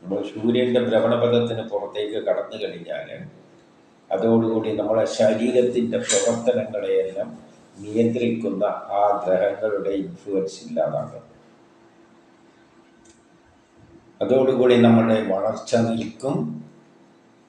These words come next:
നമുക്ക് പിന്നെ പ്രായം കൂടിയില്ല, കുറയില്ല, ഇതേപോലെ തന്നെ നിൽക്കും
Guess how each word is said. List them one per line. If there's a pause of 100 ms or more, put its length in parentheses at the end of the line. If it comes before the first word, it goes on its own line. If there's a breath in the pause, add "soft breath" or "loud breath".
(760)
നമുക്ക്
പിന്നെ
പ്രായം
കൂടിയില്ല,
കുറയില്ല,
ഇതേപോലെ
തന്നെ
നിൽക്കും